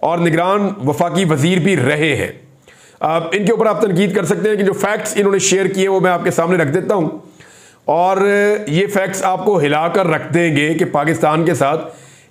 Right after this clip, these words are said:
actually पाकिस्तानी कर क्या रहे हैं। यानी इनका ये दावा है कि पाकिस्तान के अंदर, वैसे मैं आपको पहले एक overall बता देता हूँ कि पाकिस्तान में actually कितनी बिजली पैदा होती है,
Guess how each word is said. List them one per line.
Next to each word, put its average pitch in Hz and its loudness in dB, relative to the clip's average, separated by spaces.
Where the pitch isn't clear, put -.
actually 208 0
पाकिस्तानी 190 0
कर 180 -2
क्या 160 0
रहे 131 0
हैं। 90 -4
यानी 190 0
इनका 214 -2
ये 254 0
दावा 180 2
है 120 -2
कि 156 0
पाकिस्तान 214 -2
के 220 2
अंदर, 220 0
वैसे 214 2
मैं 226 2
आपको 220 2
पहले 220 0
एक 214 -2
overall 208 2
बता 160 0
देता 185 0
हूँ 208 0
कि 202 -2
पाकिस्तान 170 0
में 190 0
actually 196 0
कितनी 185 0
बिजली 165 2
पैदा 147 0
होती 170 0
है, 175 2